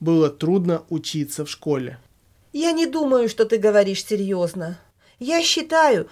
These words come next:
Speaker 2: что культурный человек следит за своей речью, даже когда общается по интернету. Я, например, всегда стараюсь соблюдать правила русского языка и в устном, и в письменном общении.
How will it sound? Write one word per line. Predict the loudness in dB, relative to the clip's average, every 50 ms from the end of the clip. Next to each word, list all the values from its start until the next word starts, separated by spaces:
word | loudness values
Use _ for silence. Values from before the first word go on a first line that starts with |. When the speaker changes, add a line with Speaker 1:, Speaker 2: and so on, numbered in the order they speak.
| -12
Speaker 2:
что | -16 -6 -2 -2 -2
культурный | 0 0 0 0 0 -2 -2 -2 -2 0 0 0 0 -2 -2 0
человек | 0 2 4 4 4 2 2 0 -2 -4 -4 -8 -16 -20 -20
следит | -16 -10 -6 0 0 2 2 0 -2 -4 -4 -4 -2 0
за | 0 -2
своей | -2 0 0 0 2 4 4 4 4
речью, | 4 4 2 2 2 -2 -6 -4 -4 -4 -6 -8 -12 -20 _ -18
даже | -4 2 2 4 4 4 2 0
когда | 0 0 -2 -2 0 2 2 2
общается | 2 2 0 0 2 2 2 2 2 0 -2 -4 -4
по | 0 2 2 2
интернету. | 2 2 2 0 0 2 0 0 -2 -2 -4 -8 -12 -16 -16 -18 _ _ _ _ _ _ _ _ _
Я, | -10 -4 0 2 4 4
например, | 4 4 4 2 0 0 0 0 0 -2 -4 -6
всегда | -10 -14 -10 -8 -6 -6 0 2 4 4 4 2
стараюсь | 2 2 2 4 6 6 4 4 2 -2 -2
соблюдать | 0 0 0 2 0 -2 -2 2 2 2 2 2 0 0
правила | 2 4 4 6 4 4 2 2 4 4 4
русского | 4 2 -2 -4 -4 -2 -2 0
языка | 0 -2 -2 -4 -6 -6 -4 0 0 0 0 0 -4 -10 -20 -20 -12 -6
и | -2 -2 0
в | 0 2 4
устном, | 4 4 4 4 2 0 0 0 -2 -6
и | -6
в | -6 -8 -8
письменном | -6 -6 -6 -4 -4 -4 -2 -2 -2 -2 -2 -4 -4
общении. | -8 -8 -8 -8 -8 -6 -6 -4 -4 -4 -4 -6 -6 -6 -8 -10 -12